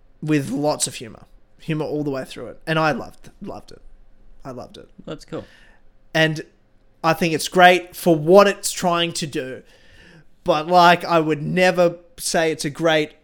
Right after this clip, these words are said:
Speaker 1: cinematic experience film. I'm not trying to compare it to fucking Tarantino, like, for the love of Christ.
Speaker 2: Yeah,
Speaker 1: You know
Speaker 2: I
Speaker 1: what I mean?
Speaker 2: think
Speaker 1: I've,
Speaker 2: for
Speaker 1: I don't know
Speaker 2: me
Speaker 1: why I have to say that now, though. Like, I just don't get why the fuck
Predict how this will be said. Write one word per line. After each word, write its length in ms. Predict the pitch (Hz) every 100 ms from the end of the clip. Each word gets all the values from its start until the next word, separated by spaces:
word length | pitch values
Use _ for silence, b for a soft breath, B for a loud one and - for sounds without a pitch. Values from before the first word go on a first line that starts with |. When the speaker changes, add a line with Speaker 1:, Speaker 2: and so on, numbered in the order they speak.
| _ -
Speaker 1:
cinematic 880 | - - 180 180 170 165 170 165
experience 760 | 151 - - 180 180 175 170 160
film. 640 | - 185 180 180 175 170 b b b b b b _ -
I'm 120 | 156
not 200 | 185 185
trying 180 | 185 175
to 60 |
compare 300 | 170 151 170
it 80 | 156
to 80 | 156
fucking 380 | - 151 - 131
Tarantino, 920 | 147 247 233 180 180 175 170 170 160
like, 300 | 151 143 -
for 80 | 143
the 60 |
love 220 | 143 147
of 120 | 139 -
Christ. 540 | - 110 67 - - - _ _ - - - - - -
Speaker 2:
Yeah, 200 | 87 85
Speaker 1:
You 60 | 190
know 80 |
Speaker 2:
I 20 | 190
Speaker 1:
what 100 | 196
I 40 |
mean? 80 | 220
Speaker 2:
think 20 |
Speaker 1:
I've, 60 | 233
Speaker 2:
for 60 | 233
Speaker 1:
I 80 | 262
don't 160 | 339
know 160 | 339 320
Speaker 2:
me 60 | 254
Speaker 1:
why 180 | 262 277
I 40 | 247
have 160 | 233
to 80 | 240
say 320 | - 233 269
that 260 | 330 254 160
now, 180 | 156 123
though. 220 | 120 113 b b b b -
Like, 200 | 226 190
I 180 | 214
just 280 | 240 247 -
don't 420 | 214 208 214 160
get 220 | 170 190 170
why 140 | 170
the 100 | 151
fuck 460 | - - 180 175